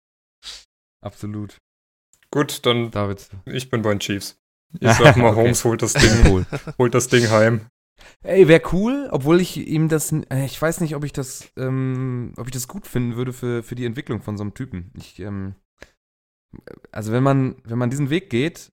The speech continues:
Speaker 1: ähm, man, man schmeißt Colts raus, die, die, die Woche davor wirklich gelobt wurden, ähm, und dann schmeißt man den Quarterback der letzten zehn Jahre aus den, äh, aus den Playoffs und geht dann gegen die Saints eventuell in den Super Bowl und gewinnt das dann auch noch gegen eine Ikone des Sports.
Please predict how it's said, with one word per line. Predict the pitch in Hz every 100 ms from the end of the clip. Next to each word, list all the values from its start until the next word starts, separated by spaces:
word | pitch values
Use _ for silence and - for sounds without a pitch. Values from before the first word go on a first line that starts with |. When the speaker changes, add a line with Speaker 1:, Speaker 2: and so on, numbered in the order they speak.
| -
Speaker 1:
ähm, | 110 110 110 107 107 107
man, | 104 101 -
man | 104
schmeißt | - 123 120 -
Colts | 139 151 147 131
raus, | 135 135 -
die, | 127 123
die, | 113 110 110
die | 110 62 110
Woche | 107 - 110
davor | 104 - 117
wirklich | 113 - -
gelobt | 113 110 127 127
wurden, | 127 123 - _ _ _ -
ähm, | 117 110 110 107
und | - 101 104
dann | 104
schmeißt | - 113 107
man | 117 107
den | 110 107
Quarterback | - 113 117 113 -
der | 110
letzten | 107 - 107
zehn | - 110
Jahre | 104 113 127 104
aus | 117 -
den, | 127 120 117 -
äh, | 113 110
aus | 98 -
den | 120 117
Playoffs | - 120 127 - - _ _ _ _ -
und | 110
geht | 107 104
dann | 110 127 135 -
gegen | - - 117 123
die | 120
Saints | - 123 139 -
eventuell | 123 127 127 123
in | 113
den | 113
Super | 107 127 127
Bowl | 120 127
und | 117
gewinnt | 104 120 127
das | 113
dann | 107
auch | - 113
noch | 131 110 -
gegen | 110 107 104
eine | - 104 104 101 -
Ikone | - 110 117
des | 104 101
Sports. | - 101 110 123 -